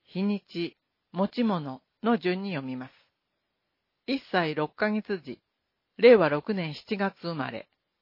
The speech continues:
二月二十五日水曜日、母子健康手帳、問診票、歯ブラ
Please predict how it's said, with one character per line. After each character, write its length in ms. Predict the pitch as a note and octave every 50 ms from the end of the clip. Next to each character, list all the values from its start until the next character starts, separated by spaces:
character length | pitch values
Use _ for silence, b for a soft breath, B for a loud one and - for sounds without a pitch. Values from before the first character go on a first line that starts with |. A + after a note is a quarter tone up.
| _ _ _ _ _ _ _ _ _ _ _ _
二 120 | F#3 G3+
月 280 | G#3+ A#3+ A#3+ - - A#3
二 200 | A3 A#3+ B3+ A#3+
十 220 | - G3+ E3+ D#3
五 140 | - G3+ G3+
日 300 | G3 F3 D3 - - B2+
水 300 | - - F#3 G3 G3+ G3
曜 220 | G3 F#3 D3+ C3+ A2+
日、 220 | A2+ A#2+ - - _ _ _ _ _ _ _ _ _ _ _ _ _
母 100 | A3 B3
子 140 | B3+ - -
健 240 | - F3+ F#3+ G3+ G3 -
康 140 | G3 F#3+
手 160 | - - F3+ -
帳、 380 | - - D3 B2+ A#2 A2 - _ _ _ _ -
問 220 | E3+ G3 G#3+ G3+
診 340 | - - - F#3+ F#3+ F#3 F#3
票、 420 | - - - D#3 D#3 D3 C3 - _ _ _ _ _
歯 160 | _ - D#3+
ブ 140 | E3 A3 A3+
ラ 180 | F#3 C#3+ C#3